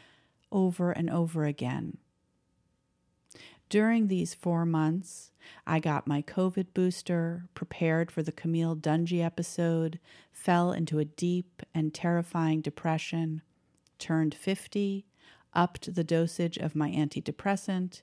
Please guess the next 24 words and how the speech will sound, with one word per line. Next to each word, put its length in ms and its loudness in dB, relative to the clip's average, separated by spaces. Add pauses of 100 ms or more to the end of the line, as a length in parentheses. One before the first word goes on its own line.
(420)
went 200 2
on 140 2
hormone 500 4
replacement 600 -2
therapy 580 2
for 220 -4
perimenopausal 1040 0
symptoms, 840 -2 (360)
surfaced, 880 -2 (100)
thank 280 0
goodness, 500 0 (460)
and 200 2
fell 280 0
in 160 2
love, 480 -2 (720)
all 480 2 (260)
while 280 2
listening 520 0
to 500 0
and 160 0
thinking 640 0
about 340 -4
this 220 -2
conversation. 1040 -4